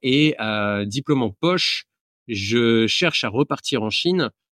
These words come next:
Et là, je suis, euh, présenté au patron d'une agence qui s'appelle Business Interactive, qui était une, une agence web, euh,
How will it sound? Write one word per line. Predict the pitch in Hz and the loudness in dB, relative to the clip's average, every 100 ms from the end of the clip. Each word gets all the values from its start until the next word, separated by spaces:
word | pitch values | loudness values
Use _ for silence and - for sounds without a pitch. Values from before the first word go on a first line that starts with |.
| - | -4
Et | 117 | 0
là, | 143 165 | 2 0
je | 123 | 0
suis, | 123 - - 147 160 135 | -2 -2 -2 2 4 4
euh, | 110 104 104 107 107 110 - | 2 2 0 -2 -6 -8 -10
présenté | - 139 135 120 160 | -2 0 0 2 4
au | 160 | 4
patron | 123 135 - 151 | 4 -4 0 0
d'une | 127 123 | 0 0
agence | 120 127 139 | 0 0 -2
qui | - | -2
s'appelle | - 107 | -2 -2
Business | 113 127 151 | 0 4 4
Interactive, | 131 110 113 110 131 127 | 2 0 0 0 -4 -4
qui | - | -6
était | 101 | 0
une, | 107 104 | 2 4
une | 104 101 101 104 104 107 | 4 2 2 2 2 2
agence | 117 123 - | 0 0 0
web, | 123 127 | 0 0
euh, | 104 90 | -2 -2